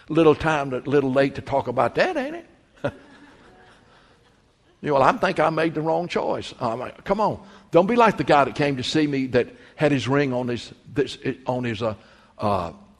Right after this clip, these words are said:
what hand is that? That, that's my, uh, that's my left hand. I said, "What are you doing with your ring on your left hand?" He said, "I married the wrong woman." I'm that, that you can't do that.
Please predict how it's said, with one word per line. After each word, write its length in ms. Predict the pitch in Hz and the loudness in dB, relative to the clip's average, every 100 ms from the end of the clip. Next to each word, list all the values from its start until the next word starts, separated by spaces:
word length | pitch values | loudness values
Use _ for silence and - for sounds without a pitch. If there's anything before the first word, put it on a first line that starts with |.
| _ | _
what 180 | 131 147 | -6 -4
hand 280 | 127 110 85 | -2 -4 -6
is 120 | 78 | -8
that? 180 | 82 - | -8 -6
That, 240 | 147 - | -8 -6
that's 260 | 156 147 - | -8 -6 -6
my, 140 | 131 | -6
uh, 260 | 113 104 101 - - _ _ _ - | -4 -6 -8 -12 -20 _ _ _ -14
that's 160 | 135 170 | -8 -2
my 120 | 170 | 2
left 320 | 226 247 - | 2 2 0
hand. 280 | 117 78 73 - - _ _ _ _ - | -2 -4 -14 -20 -20 _ _ _ _ -4
I 80 | |
said, 240 | 269 262 226 | -2 -2 0
"What 140 | 269 | 0
are 40 | 226 | 0
you 120 | 233 | -2
doing 260 | 240 226 | 0 0
with 120 | 208 190 | 2 2
your 140 | 190 | 2
ring 240 | 196 202 | 2 2
on 140 | 190 180 | 0 0
your 120 | 180 | 0
left 260 | 220 233 - | 0 -2 -2
hand?" 160 | 143 | -4
He 60 | 135 | -2
said, 180 | 151 143 | -2 -2
"I 80 | |
married 280 | 143 147 139 | 2 0 0
the 60 | 139 | 0
wrong 320 | 143 147 190 | 0 0 0
woman." 280 | 233 156 95 - - | -2 -4 -8 -14 0
I'm 160 | 175 180 | 4 6
that, 200 | 214 196 | 6 8
that 80 | |
you 120 | 208 - | 6 6
can't 280 | 185 175 | 4 4
do 180 | 170 285 | 0 -2
that. 260 | 226 - | -2 -4